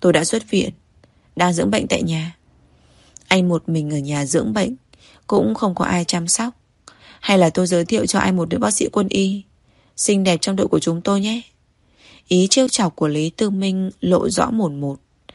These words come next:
Biết là Lý Tư Minh gọi điện đến, anh mở loa ngoài, không kiêng nể gì. Đường Ninh đang dùng khăn giấy lau những giọt mồ hôi trên trán anh. Nghe thấy lời này,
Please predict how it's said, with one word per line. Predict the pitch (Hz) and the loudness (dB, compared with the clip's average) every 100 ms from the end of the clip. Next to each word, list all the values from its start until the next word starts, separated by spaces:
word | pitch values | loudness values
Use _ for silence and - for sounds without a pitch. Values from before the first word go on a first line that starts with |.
| _ - _ - | _ -20 _ 2
Biết | 226 247 | 2 2
là | 170 | 0
Lý | 135 143 | 0 -4
Tư | 151 185 | 0 0
Minh | 175 175 | 0 -2
gọi | 170 180 | -2 -2
điện | 208 - - | -2 -4 0
đến, | 156 160 233 - - _ - | 0 0 -4 -10 -20 _ -2
anh | 247 240 | 0 2
mở | 196 | 2
loa | 135 156 170 | 2 -2 -4
ngoài, | 170 160 143 123 - _ | -2 -2 -4 -8 -16 _
không | - - 196 | -10 -2 -2
kiêng | - 190 175 | 2 0 0
nể | 170 131 | -2 -2
gì. | 147 143 131 _ _ _ _ _ _ _ - | -2 -4 -6 _ _ _ _ _ _ _ 0
Đường | 180 165 | 2 2
Ninh | 180 | 2
đang | 185 190 | 2 2
dùng | 180 160 | 2 0
khăn | 170 185 | 2 0
giấy | 180 165 156 190 277 _ _ - - | 0 0 0 -2 -6 _ _ -18 0
lau | 247 247 | 2 4
những | 226 247 | 2 0
giọt | 208 151 | 0 0
mồ | 160 139 | -2 -4
hôi | 160 185 | -2 -2
trên | 190 220 202 | 0 -2 -2
trán | 196 151 - | -2 -4 -2
anh. | 190 190 180 _ _ _ _ | -2 -2 -4 _ _ _ _
Nghe | 247 262 | 0 0
thấy | 247 180 | 2 -2
lời | 226 214 | 0 -2
này, | 156 160 151 | -2 -4 -6